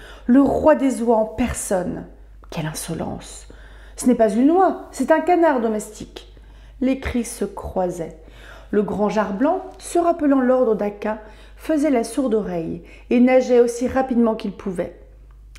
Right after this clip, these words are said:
Les cygnes, de plus en plus exaspérés, devinrent agressifs. « Quelle est cette grenouille qu'il porte sur son dos ? » fit l'un. «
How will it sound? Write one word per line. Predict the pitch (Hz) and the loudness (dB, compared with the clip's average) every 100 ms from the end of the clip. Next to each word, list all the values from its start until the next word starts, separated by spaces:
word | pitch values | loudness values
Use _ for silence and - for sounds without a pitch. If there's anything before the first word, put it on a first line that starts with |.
| - | -6
Les | 170 | -6
cygnes, | - 240 233 190 170 - - - | -4 0 0 0 -6 -16 -20 -2
de | 220 | -2
plus | - 269 | 0 0
en | 254 | 0
plus | 254 240 - | 0 -2 0
exaspérés, | 214 202 214 - 262 277 294 - - - | 0 -2 -4 -2 0 0 -4 -8 -20 -8
devinrent | 196 269 262 320 320 - | 0 2 2 0 -2 -2
agressifs. « | 247 202 208 - - - - - - - - - - - - - - | -2 -2 -8 -10 -14 -14 -20 -20 -20 -20 -20 -20 -20 -20 -20 -20 -2
Quelle | 262 220 | -2 0
est | |
cette | 226 202 | 0 0
grenouille | 196 214 240 262 | 0 2 4 4
qu'il | 269 220 | 0 -2
porte | 240 233 | -4 -4
sur | 240 | -8
son | - 247 254 | -6 -2 0
dos ? » | 240 294 294 - - - | 2 0 -2 -12 -20 -20
fit | - - | -12 -4
l'un. « | 202 202 | -2 -2